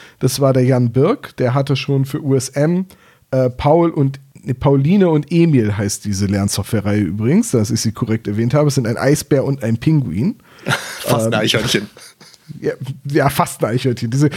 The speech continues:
Speaker 1: diese kleinen Eichhörnchen mit dem Schnabel, die immer die Fische im Schnee verstecken und dann im Winter ausgraben. Ähm, jedenfalls, der hatte, äh, schon für U S M gearbeitet und das gezeichnet und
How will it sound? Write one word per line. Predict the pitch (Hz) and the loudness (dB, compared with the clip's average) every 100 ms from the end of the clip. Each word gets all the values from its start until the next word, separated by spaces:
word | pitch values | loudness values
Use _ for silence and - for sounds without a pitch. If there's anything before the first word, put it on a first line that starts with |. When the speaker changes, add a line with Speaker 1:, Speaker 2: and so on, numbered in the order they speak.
| 208 - | -2 0
Speaker 1:
diese | 156 | 0
kleinen | - 175 185 | 2 2 2
Eichhörnchen | 160 160 151 135 | 2 2 2 2
mit | 139 139 | 2 2
dem | 135 | 0
Schnabel, | 156 160 160 143 | 2 2 2 2
die | |
immer | 139 131 | 2 2
die | 135 | 2
Fische | 185 175 | 0 0
im | 143 | -2
Schnee | 120 127 113 | -4 -4 -4
verstecken | 117 - 120 113 | -6 -6 -8 -8
und | 110 | -6
dann | 127 135 | -6 -4
im | 120 | -4
Winter | 135 127 | -4 -2
ausgraben. | 113 131 - 101 - - - - | -4 -6 -6 -6 -8 -16 -20 -2
Ähm, | 160 156 147 139 - _ - - - - - - - _ - - - - | 2 2 0 -6 -16 _ -20 -20 -16 -14 -14 -16 -20 _ -20 -20 -18 0
jedenfalls, | 160 175 180 180 - | 2 4 2 0 -4
der | 147 165 180 | 0 2 2
hatte, | 196 208 196 180 156 185 170 160 185 | 2 2 2 0 -2 -2 0 0 -6
äh, | 175 | -4
schon | - 175 170 156 - _ _ | 2 2 2 -2 -10 _ _
für | - 170 160 175 | -2 2 2 2
U | 160 | 2
S | 147 | 2
M | 156 156 | 0 0
gearbeitet | 147 123 160 165 165 - | 0 2 2 2 -2 -4
und | 143 | -4
das | 139 | -4
gezeichnet | 139 151 165 170 190 | -4 0 0 0 -4
und | 170 | -4